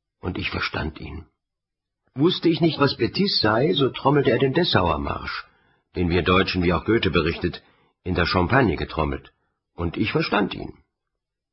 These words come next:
Er wollte mir mal das Wort l'Allemagne erklären, und er trommelte jene allzu einfache Urmelodie, die man oft an Markttagen bei tanzenden Hunden hört, nämlich dumm, dumm, dumm. Ich ärgerte mich,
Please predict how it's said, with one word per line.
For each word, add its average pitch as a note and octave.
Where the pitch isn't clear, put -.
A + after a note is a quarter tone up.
Er C#3
wollte G3+
mir F3+
mal E3
das D3
Wort C#3+
l'Allemagne A#2+
erklären, D2
und G2+
er G#2
trommelte C#3
jene A2+
allzu D3+
einfache G#2+
Urmelodie, E2+
die F#2
man F2+
oft G2
an F#2+
Markttagen G#2
bei G2
tanzenden G#2
Hunden G#2
hört, D#2
nämlich E2+
dumm, B2
dumm, A#2+
dumm. F#2
Ich D#2+
ärgerte D2+
mich, C#2